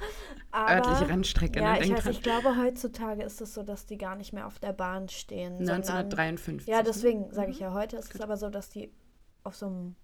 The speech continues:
Speaker 2: abgesicherten Bereich, nenne ich's jetzt
Speaker 1: Mhm.
Speaker 2: mal,
Speaker 1: <laughs>
Speaker 2: stehen.
Speaker 1: Das wird vielleicht seine Gründe haben.
Speaker 2: Ja, ich könnte mir auch tatsächlich vorstellen, dass das passiert ist. Also, ich meine, in den fünfziger Jahren, da gab's schon Sicherheitsvorkehrungen, aber wahrscheinlich noch nicht so.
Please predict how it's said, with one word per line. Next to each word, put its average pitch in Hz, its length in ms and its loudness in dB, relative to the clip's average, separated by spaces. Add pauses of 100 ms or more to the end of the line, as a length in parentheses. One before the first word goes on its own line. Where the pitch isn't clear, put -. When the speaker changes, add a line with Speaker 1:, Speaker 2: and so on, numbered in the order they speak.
(1080)
Speaker 2:
abgesicherten 208 540 -4
Bereich, 185 340 -4
nenne 180 160 -8
ich's 240 140 -2
jetzt 339 180 -4
Speaker 1:
Mhm. 320 60 2
Speaker 2:
mal, 196 80 2 (480)
Speaker 1:
<laughs> - 40 -20
Speaker 2:
stehen. 226 540 0
Speaker 1:
Das - 160 -2
wird 185 140 2
vielleicht 156 400 -2
seine 196 160 -4
Gründe 226 340 -6
haben. 143 260 -8 (220)
Speaker 2:
Ja, 220 240 4
ich 214 120 -4
könnte 226 260 -4
mir 226 180 -2
auch 202 80 -8
tatsächlich 214 560 -6
vorstellen, 214 960 -6 (400)
dass 214 180 -6
das 226 180 -8
passiert 247 520 0
ist. 185 440 -8 (480)
Also, 202 520 -2 (260)
ich 214 100 -14
meine, 214 220 -8
in 208 140 -4
den 214 80 -10
fünfziger 208 460 -10
Jahren, 220 160 -4
da 208 80 -10
gab's - 200 -2
schon 190 140 -6
Sicherheitsvorkehrungen, 214 840 -2
aber 196 300 -2
wahrscheinlich 202 500 -8
noch 196 120 -8
nicht 185 180 -14
so. 226 340 -2